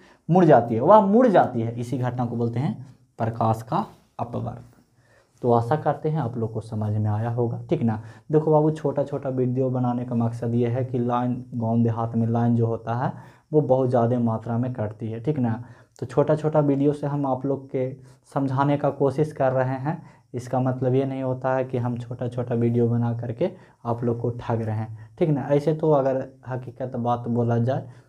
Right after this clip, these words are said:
तो ठग तो नहीं रहे हैं, लेकिन पैसा कमा सकते हैं अगर आप लोग हेल्प कीजिएगा तो। और हमने एक ख्वाहिश रखा है बाबू, कि अगर YouTube से जो भी आमदनी आवेगा, जो भी आमदनी आवेगा, जैसे मान लिया जाए सौ रुपये आमदनी आया YouTube से,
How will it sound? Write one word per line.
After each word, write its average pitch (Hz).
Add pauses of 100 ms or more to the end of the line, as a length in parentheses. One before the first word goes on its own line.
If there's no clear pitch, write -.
(160)
तो 135
ठग 147
तो 147
नहीं 139
रहे 131
हैं, 147
लेकिन 123
पैसा 120
कमा 120
सकते 120
हैं 127 (300)
अगर 127
आप 123
लोग 131
हेल्प 123
कीजिएगा 117
तो। 117 (360)
और 123
हमने 131
एक 131
ख्वाहिश 127
रखा 123
है 123
बाबू, 123 (440)
कि 131
अगर 127
YouTube 131
से -
जो 127
भी 135
आमदनी 127
आवेगा, 120
जो 135
भी 156
आमदनी 131
आवेगा, 120 (840)
जैसे 143
मान 143
लिया 143
जाए 143
सौ 131
रुपये 127
आमदनी 120
आया 117
YouTube 127
से, 135